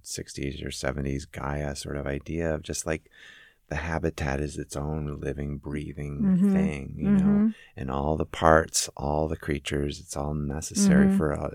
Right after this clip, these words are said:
Speaker 1: for it all to work, you know?
Speaker 2: Right. And the habitat of the prairie or, you know, trees or whatever.
Speaker 1: Mm-hmm.
Speaker 2: But of course, it's also the whole planet is
Speaker 1: Yeah.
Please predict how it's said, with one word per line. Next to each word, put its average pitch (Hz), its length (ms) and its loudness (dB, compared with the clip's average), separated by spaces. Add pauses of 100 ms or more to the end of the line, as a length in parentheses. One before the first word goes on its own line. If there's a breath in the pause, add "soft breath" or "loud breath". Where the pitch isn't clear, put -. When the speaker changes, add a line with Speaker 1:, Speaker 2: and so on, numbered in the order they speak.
Speaker 1:
for 80 240 0
it 76 80 0
all 78 220 -2
to 87 140 -8
work, 95 460 -6
you - 100 -6
know? - 340 -10
Speaker 2:
Right. 202 360 6
And 208 400 6 (160)
the 202 140 4
habitat 196 480 4
of 185 140 -2
the 180 80 -4
prairie 240 420 2
or, 170 160 -2
you 180 180 -4
know, 170 280 -6
trees 240 520 0
or 170 360 2
whatever. 214 340 2
Speaker 1:
Mm-hmm. 175 80 2
Speaker 2:
But 170 120 0
of 175 100 -6
course, - 260 -2
it's - 160 -8
also 170 380 -4
the 185 140 -2
whole 196 180 2
planet - 580 -2 (240)
is 240 140 4
Speaker 1:
Yeah. 135 120 2